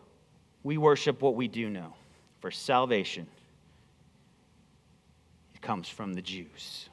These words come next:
Yet a time is coming and has now come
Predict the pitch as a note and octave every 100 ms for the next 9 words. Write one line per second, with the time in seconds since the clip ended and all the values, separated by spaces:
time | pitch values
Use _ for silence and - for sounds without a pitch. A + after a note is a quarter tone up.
0 | _ _ _ _ _ _ - - _ B2+
1 | D3 C#3 - F3 F#3+ G3+ F#3 - C#3+ B2
2 | A#2 A#2 - - C3+ B2 - - - -
3 | - F#3 F#3 G3 G#3 G3 - D3+ C3 C3+
4 | D#3 D#3+ D#3+ D#3 D#3+ D#3+ - - - -
5 | - - C3+ A#2+ G2 F2+